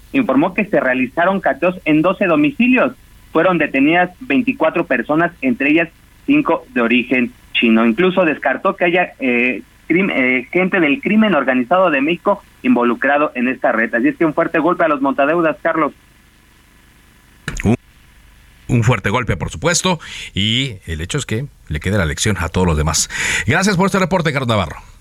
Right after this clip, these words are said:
Speaker 1: Hasta luego, buenas tardes.
Speaker 2: Buenas tardes, son las cuatro con treinta y seis. Saludo en la línea telefónica de Cámara de Origen a Olga Sánchez Cordero, senadora, presidenta de la mesa directiva de la Cámara de Senadores. ¿Cómo le va? Muy buenas tardes.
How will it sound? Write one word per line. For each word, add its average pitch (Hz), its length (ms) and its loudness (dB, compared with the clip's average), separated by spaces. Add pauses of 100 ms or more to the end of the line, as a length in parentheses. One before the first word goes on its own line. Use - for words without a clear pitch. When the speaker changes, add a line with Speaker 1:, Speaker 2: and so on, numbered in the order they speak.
(600)
Speaker 1:
Hasta 170 200 -2
luego, 220 160 4
buenas 226 240 0
tardes. 208 280 0 (880)
Speaker 2:
Buenas 101 200 -2
tardes, 220 260 0
son 202 80 0
las 180 140 0
cuatro 196 320 -2
con 165 200 0
treinta 170 360 0
y 165 80 0
seis. 247 340 0
Saludo 117 580 -2
en 104 280 0
la 98 100 2
línea 110 160 0
telefónica 107 540 0
de 92 160 -2
Cámara 113 520 0
de 95 140 0
Origen 123 480 0
a 95 160 -2
Olga 117 400 0
Sánchez 123 460 -4
Cordero, 113 360 0
senadora, 123 480 -2
presidenta 123 440 -2
de - 20 0
la 117 80 0
mesa 135 180 0
directiva 135 520 0 (340)
de 110 80 -2
la 113 80 -2
Cámara 156 220 0
de 120 40 -4
Senadores. 156 380 0
¿Cómo 185 160 2
le 185 60 2
va? 185 100 0
Muy 190 100 2
buenas 185 220 0
tardes. 202 480 -2